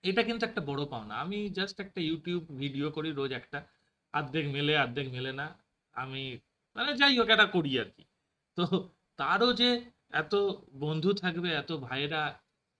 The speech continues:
support করবে, এটা কিন্তু একটা বড় পাওনা। এই পাওনাটার জন্যই আমার রোজ video করতে আসা। এই রোজ কিছু মানুষ comment করে, কথা বলে, অনেকেই phone করে। কালকে যেমন রতন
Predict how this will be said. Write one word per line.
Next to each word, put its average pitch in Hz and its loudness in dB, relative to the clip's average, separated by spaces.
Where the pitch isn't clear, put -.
support 190 0
করবে, 139 -2
এটা 277 -6
কিন্তু 262 -4
একটা 247 -6
বড় 160 0
পাওনা। 113 -6
এই 247 4
পাওনাটার 226 2
জন্যই 202 0
আমার 185 0
রোজ 151 -4
video 131 -4
করতে 139 -8
আসা। 104 -10
এই 156 -4
রোজ 160 0
কিছু 160 -2
মানুষ 151 -4
comment 139 -8
করে, 135 -6
কথা 135 -4
বলে, 123 -4
অনেকেই 147 0
phone 151 -6
করে। 131 -6
কালকে 170 4
যেমন 180 4
রতন 170 2